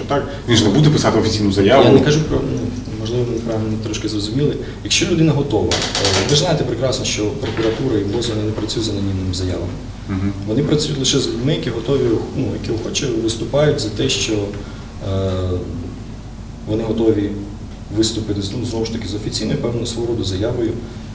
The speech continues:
Speaker 2: до цих, е, правоохоронних органів, наглядових правоохоронних органів.
Speaker 1: І багато таких вик-, викладачів,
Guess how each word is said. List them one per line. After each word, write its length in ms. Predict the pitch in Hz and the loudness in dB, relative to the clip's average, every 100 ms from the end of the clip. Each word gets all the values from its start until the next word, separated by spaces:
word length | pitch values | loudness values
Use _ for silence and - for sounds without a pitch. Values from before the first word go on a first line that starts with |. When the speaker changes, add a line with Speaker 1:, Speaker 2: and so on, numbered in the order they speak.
| - 92 98 | -10 -6 -2
Speaker 2:
до 280 | 120 131 131 127 - | 0 2 2 -2 -4
цих, 320 | - 123 - 107 | -4 -4 -4 -4
е, 60 | 101 98 101 113 | -2 -4 -6 -4
правоохоронних 520 | 104 95 107 104 98 98 | -4 -2 -4 -4 -4 -6
органів, 320 | 92 92 95 - - - - - - | -6 -6 -6 -10 -12 -14 -14 -12 -8
наглядових 420 | 98 104 - 95 | -6 -4 -4 -4
правоохоронних 500 | 90 92 98 101 98 101 | -6 -6 -6 -6 -4 -4
органів. 200 | 95 - - | -4 -4 -2
Speaker 1:
І 40 | 113 | 6
багато 280 | 120 139 - | 6 6 4
таких 140 | 104 98 | 0 0
вик-, 260 | 101 98 101 | -2 -2 -2
викладачів, 600 | 104 101 98 - 98 | 0 0 0 -2 -4